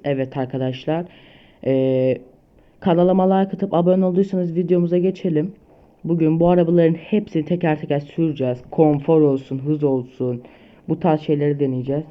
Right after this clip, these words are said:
Open door, ilk başta kapıları açalım ve ilk şu aracımızla başlayalım. Evet, güzel. Şimdi başlayalım o zaman bununla. Oo, güzel.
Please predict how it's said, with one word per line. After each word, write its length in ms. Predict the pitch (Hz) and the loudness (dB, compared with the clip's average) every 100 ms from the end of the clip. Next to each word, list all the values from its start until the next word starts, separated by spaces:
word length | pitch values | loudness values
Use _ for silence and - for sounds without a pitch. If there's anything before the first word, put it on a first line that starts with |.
| - _ - | -18 _ -8
Open 460 | 160 160 170 151 139 | -4 -2 -2 -2 -2
door, 120 | 143 | -4
ilk 120 | 147 | -6
başta 220 | 151 151 | -8 -8
kapıları 380 | 143 147 151 151 | -10 -6 -2 -2
açalım 400 | 143 147 143 139 | -4 -6 -6 -6
ve 180 | 147 156 - - _ | -6 -6 -10 -20 _
ilk 200 | - 180 | 2 2
şu 220 | - - 202 | 2 -6 0
aracımızla 600 | 175 170 151 147 147 165 | 2 2 2 0 0 -2
başlayalım. 680 | 143 143 - 147 135 123 127 _ _ _ _ _ _ _ _ _ _ - | -2 -4 -4 -4 -4 -6 -10 _ _ _ _ _ _ _ _ _ _ -10
Evet, 800 | 127 127 123 135 131 127 - - _ | -6 -6 -4 -2 -2 -4 -12 -20 _
güzel. 500 | - 135 135 131 120 120 _ _ _ _ - | -8 -4 -2 -2 -4 -8 _ _ _ _ -14
Şimdi 320 | - 131 131 | -8 -6 -2
başlayalım 520 | 143 147 - 165 151 | -2 -2 -2 -2 -2
o 40 | 131 | -6
zaman 280 | 131 123 | -6 -6
bununla. 340 | 127 127 131 170 - _ - _ _ _ _ _ _ _ _ _ _ _ _ _ _ _ _ _ _ _ _ _ _ _ _ _ _ _ _ _ _ _ _ _ | -6 -4 -6 -8 -14 _ -20 _ _ _ _ _ _ _ _ _ _ _ _ _ _ _ _ _ _ _ _ _ _ _ _ _ _ _ _ _ _ _ _ _
Oo, 580 | 147 143 139 131 120 120 | -2 -2 0 0 -2 -4
güzel. 520 | 123 127 143 139 120 | -6 -2 -2 0 -4